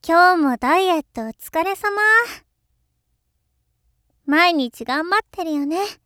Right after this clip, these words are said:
<laughs> とっても偉いよ。よく頑張りました。偉い、偉い。お、頑張ったから疲れちゃっ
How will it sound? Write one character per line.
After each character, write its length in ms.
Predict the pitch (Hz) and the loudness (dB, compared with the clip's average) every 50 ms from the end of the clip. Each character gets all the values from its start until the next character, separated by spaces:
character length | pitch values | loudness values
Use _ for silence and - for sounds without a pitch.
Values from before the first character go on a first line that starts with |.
| _ _ _ _ _ _ _ _ _ _ _ _ _ _ - | _ _ _ _ _ _ _ _ _ _ _ _ _ _ -16
<laughs> 1300 | 262 262 - _ _ _ _ _ - - - - - - - _ _ _ _ _ _ _ _ _ - | -16 -16 -16 _ _ _ _ _ -20 -20 -20 -20 -20 -20 -20 _ _ _ _ _ _ _ _ _ -4
と 100 | - 370 | -2 -2
っ 60 | 349 - | -2 -2
て 240 | _ - 359 370 | _ -2 -2 -2
も 100 | 381 392 | 0 0
偉 160 | 415 427 415 415 | 0 0 2 4
い 40 | 415 415 440 453 466 453 440 440 392 370 - _ _ _ _ _ _ _ _ _ _ _ _ _ _ _ _ _ _ _ _ _ _ _ _ _ _ _ _ _ _ _ _ _ _ _ _ _ _ - | 4 4 4 4 2 2 0 0 -2 -4 -10 _ _ _ _ _ _ _ _ _ _ _ _ _ _ _ _ _ _ _ _ _ _ _ _ _ _ _ _ _ _ _ _ _ _ _ _ _ _ -4
よ。 80 | 254 277 | -2 -2
よ 80 | 311 320 | -2 0
く 200 | - 330 285 285 | 0 0 0 0
頑 300 | 285 247 254 269 277 285 | 0 -2 -2 -2 0 0
張 140 | 311 320 | 0 0
り 100 | 320 330 | -2 -2
ま 220 | 330 330 349 359 381 | -6 -4 -6 -6 -6
し 100 | - - | -6 0
た。 100 | - 381 415 440 _ _ _ _ _ _ _ _ _ _ _ _ _ _ _ _ _ _ _ - | 2 2 2 2 _ _ _ _ _ _ _ _ _ _ _ _ _ _ _ _ _ _ _ -2
偉 360 | 339 370 330 311 330 339 339 | 0 0 2 2 2 0 0
い、 300 | 320 285 262 254 240 226 | -2 -6 -8 -10 -10 -10
偉 320 | 226 233 247 277 349 392 | -10 -10 -6 -4 -4 -4
い。 160 | 440 480 - _ _ _ _ _ _ _ _ _ _ _ _ _ _ _ _ _ _ _ _ _ _ _ _ _ _ _ _ _ _ _ _ _ _ _ _ _ _ _ _ _ _ - | -4 -6 -12 _ _ _ _ _ _ _ _ _ _ _ _ _ _ _ _ _ _ _ _ _ _ _ _ _ _ _ _ _ _ _ _ _ _ _ _ _ _ _ _ _ _ -14
お、 280 | 311 302 277 269 262 _ _ - - - _ _ _ _ _ _ _ _ _ _ _ _ _ _ _ _ _ - | -12 -10 -10 -10 -14 _ _ -20 -20 -20 _ _ _ _ _ _ _ _ _ _ _ _ _ _ _ _ _ -10
頑 280 | - 262 277 320 339 359 | -6 -4 -2 -2 0 2
張 80 | 392 | 0
っ 40 | 415 - | 0 0
た 100 | - 403 | -2 -6
か 180 | - - 285 254 | -4 -4 -6 -6
ら 200 | 240 226 233 226 | -6 -8 -10 -12
疲 320 | _ - - - - 330 | _ -16 -8 -4 -2 0
れ 140 | 370 415 427 | 0 0 -2
ち 80 | - 403 | -2 -6
ゃ 60 | |
っ 20 | 359 | -8